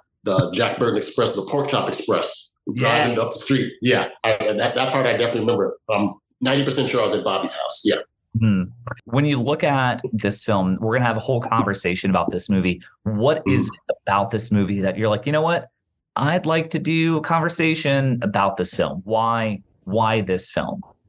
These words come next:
Speaker 1: Several elements. The first movies I ever really watched were kung fu movies. Like, those were the first things I, I, I remember ever seeing, like, in Chicago, we had a thing on Sundays, Channel sixty-six called Samurai Sunday, where you could watch,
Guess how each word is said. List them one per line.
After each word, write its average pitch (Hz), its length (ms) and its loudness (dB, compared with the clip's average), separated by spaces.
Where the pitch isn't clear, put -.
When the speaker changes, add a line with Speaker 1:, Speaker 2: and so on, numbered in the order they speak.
Speaker 1:
Several 127 340 0
elements. 95 460 0
The 98 120 2
first 135 320 0
movies 127 200 2
I 104 140 0
ever 107 180 2
really 101 300 2
watched 92 420 0
were 90 120 0
kung 98 280 0
fu 110 140 2
movies. 110 680 0
Like, 90 160 -2
those 110 220 2
were 113 80 0
the 107 160 0
first 110 200 0
things 101 160 2
I, 90 220 0
I, 95 140 2
I 90 160 0
remember 98 340 0
ever 104 180 0
seeing, 104 440 2
like, 92 280 0
in 92 100 0
Chicago, 110 600 0
we 104 40 2
had 98 100 2
a 95 100 -4
thing 98 180 2
on 92 120 0
Sundays, 95 640 0
Channel 101 220 0
sixty-six 95 520 0
called 85 240 -2
Samurai 101 460 0
Sunday, 92 400 0
where 80 100 -2
you 85 80 -4
could 90 120 -2
watch, 90 260 0